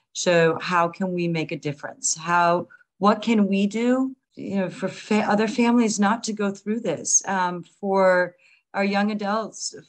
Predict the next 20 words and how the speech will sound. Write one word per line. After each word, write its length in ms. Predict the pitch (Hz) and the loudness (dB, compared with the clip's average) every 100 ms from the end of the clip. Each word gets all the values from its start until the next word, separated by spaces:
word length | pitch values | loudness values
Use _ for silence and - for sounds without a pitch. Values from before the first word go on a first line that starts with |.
| - | -10
for 380 | 190 185 180 180 | -4 0 0 -2
our 140 | 185 | -4
teenagers, 920 | 185 226 214 196 175 170 165 160 - _ - | -6 -6 -4 -4 -4 -6 -6 -10 -14 _ -10
for 500 | 180 175 175 175 170 _ _ _ - | -4 -2 -2 -4 -6 _ _ _ -18
just 200 | 175 - | -14 -12
people 280 | 226 214 208 | -8 -2 -2
in 120 | 190 | 0
general 380 | 202 185 175 160 | -2 -2 -4 -6
to 160 | - | -10
be 80 | 180 | -8
dying 560 | 170 175 170 170 170 165 _ _ _ - | -2 2 2 2 -2 -6 _ _ _ -10
from 140 | 185 | -6
something 380 | 175 185 151 170 | -4 -4 -4 -6
that 180 | 160 160 | -6 -6
they 120 | 160 | -4
don't 320 | 160 147 - | -2 -2 -2
know 400 | 147 131 127 127 _ | -2 -2 -4 -10 _
is 180 | - 147 | -8 -4
happening. 480 | 156 135 135 127 131 | -2 -2 -4 -4 -4
So, 540 | 131 - 160 151 143 | -4 0 2 2 0